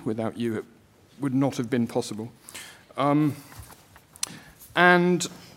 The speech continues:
I can tell you the, as Ross,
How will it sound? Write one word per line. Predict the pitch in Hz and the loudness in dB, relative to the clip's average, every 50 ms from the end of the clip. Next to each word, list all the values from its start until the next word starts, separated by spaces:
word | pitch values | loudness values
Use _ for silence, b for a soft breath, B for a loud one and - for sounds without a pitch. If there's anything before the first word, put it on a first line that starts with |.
| B B B B B B B _ _ - - - - - | B B B B B B B _ _ -20 -20 -20 -2 0
I | 165 170 | 0 2
can | - 185 175 | 4 2 2
tell | - 214 214 208 | 4 4 4 6
you | 196 180 | 4 2
the, | 143 147 165 160 160 165 160 139 B B B B B - - - - - - - | 4 4 4 4 4 4 2 0 B B B B B -20 -20 -20 -20 -20 -10 -10
as | 135 117 - 123 | -10 -10 -8 0
Ross, | 143 165 160 - - - - | 4 4 4 4 2 -6 -6